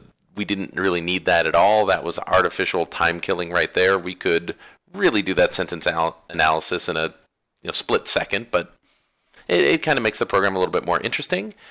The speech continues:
And if I were to run the program again with a different sentence as input, and so let's say, "If it's dark out,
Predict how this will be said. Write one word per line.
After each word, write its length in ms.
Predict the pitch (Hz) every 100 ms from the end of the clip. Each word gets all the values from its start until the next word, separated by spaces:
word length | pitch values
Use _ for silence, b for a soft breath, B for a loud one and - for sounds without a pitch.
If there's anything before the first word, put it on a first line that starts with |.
| B B _
And 160 | 143
if 80 | 139
I 80 | 131
were 120 | 117
to 60 | 107
run 160 | 101
the 80 | 92
program 380 | - 95 90 85
again 540 | 82 87 87 139 92
with 160 | - 92
a 160 | 85 85
different 440 | - 101 90 -
sentence 400 | 95 90 90 -
as 140 | 87
input, 480 | 139 - - 208 - _ _ _ _ _ _ _
and 100 | 104
so 140 | - 101
let's 320 | 98 - -
say, 640 | - 95 87 90 90 92 92 _ _ -
"If 320 | 113 - -
it's 320 | - 104 - - _
dark 400 | 123 135 - - _ -
out, 340 | 151 185 -